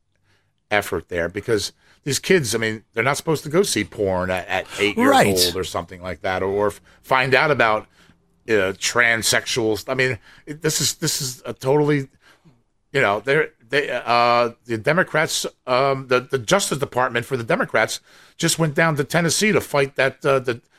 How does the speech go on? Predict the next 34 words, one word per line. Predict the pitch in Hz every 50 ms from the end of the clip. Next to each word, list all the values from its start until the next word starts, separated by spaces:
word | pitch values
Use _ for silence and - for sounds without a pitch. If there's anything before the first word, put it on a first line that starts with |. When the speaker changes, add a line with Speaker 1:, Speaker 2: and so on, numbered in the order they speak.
| _ _ -
Speaker 1:
Tennessee | - 165 165 147 - - 202 185
just | 151 127 135 - -
passed | - 135 143 131 -
a | 135 117
law | 113 131 151 170 160 143 127
to, | - - - 123 110 107 113 113
um, | 104 101 104 104 101 _ _ _ _ _ _ - _ _ _ _ _ _ _ _ _
ban | 104 113 123 131 131 127 127 117
transgender | 107 - - 131 135 139 117 98 95 127 143 160 143 123 107
drugs | 95 92 107 107 101 95 92 90 - - -
for | - - 104
the | 95 95 95
kids. | - - 165 175 156 98 98 101 - - _ _ _ _ _ _ _ _ _ -
And | 131 156
the | 156
D | 139 127 202 208 202
O, | 202 185
the, | 160 185 160 147 160 _
the | - 139
federal | - - 208 233 226 175
government's | 127 113 117 117 131 139 143 156 - -
actually | 113 120 - - 170 143
fighting | - - 143 151 - -
them. | 85 80 76 - _ _ -
Can | - 170
you | 233 254
believe | - - - 135 156 165
this? | 226 233 226 - - -
Speaker 2:
<laughs> | - - - - - -
Yeah, | 247 294 220
I | 156 175
can | 180 - 240 262
believe | 240 165 123 113 104 92
it. | 90 80 -